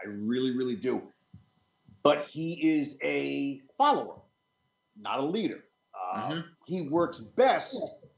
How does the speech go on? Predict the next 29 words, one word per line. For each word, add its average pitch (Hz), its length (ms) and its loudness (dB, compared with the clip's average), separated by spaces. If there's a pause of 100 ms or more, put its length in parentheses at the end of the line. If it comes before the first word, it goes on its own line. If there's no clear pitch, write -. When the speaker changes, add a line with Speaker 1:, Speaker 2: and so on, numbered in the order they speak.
(460)
Speaker 1:
I 285 40 6
don't 349 80 6
wanna 320 120 0
say 254 160 -4
as 196 120 -6
the 185 80 -8
sidekick, 220 840 -6
but 196 100 -6
he 180 80 -4
sta-, 233 400 -8 (140)
but 196 140 -6
he 240 160 -6
<clears throat> 208 80 -12
works 226 360 0
best - 340 -2
as 165 120 -6
the 170 120 -2
guy 175 380 -4
standing 180 840 -6
next 214 400 -2
to 123 420 -4 (640)
the 170 80 2
lead 143 320 8
guy. 120 320 4 (920)
I've 175 280 4
seen, 175 380 -6
I 160 100 2
lo-, 180 240 2
I, 165 160 -4